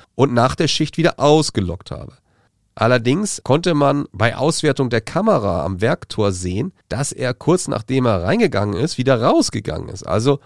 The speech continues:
möglicherweise zumindest mal nicht bis Schichtende gearbeitet hat. Trotzdem er diese Arbeitszeit aber wahrheitswidrig eingetragen hatte.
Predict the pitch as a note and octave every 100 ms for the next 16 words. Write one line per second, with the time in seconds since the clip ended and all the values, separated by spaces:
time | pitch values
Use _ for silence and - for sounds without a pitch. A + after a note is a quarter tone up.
0 | _ - A#2+ C#3+ D3 G#2+ F2 F#2 D3 F3
1 | F3 _ _ - C3+ F3 F#3 D3+ C#3 A#2+
2 | B2 F#3 - D#3 - - D#3+ - C3 C3+
3 | D3 D3+ - F3 F3 A2+ - - - -
4 | _ _ _ _ _ - A#2 B2 - B2
5 | B2 E3 C#3+ D3+ C3 C#3 E3 - A2 A2
6 | - - B2+ - F#2 G2+ A#2+ B2+ - F2
7 | F2 A2+ - A2 B2+ B2+ - - D3+ E3
8 | - - F#2 F2+ G2+ G2+ -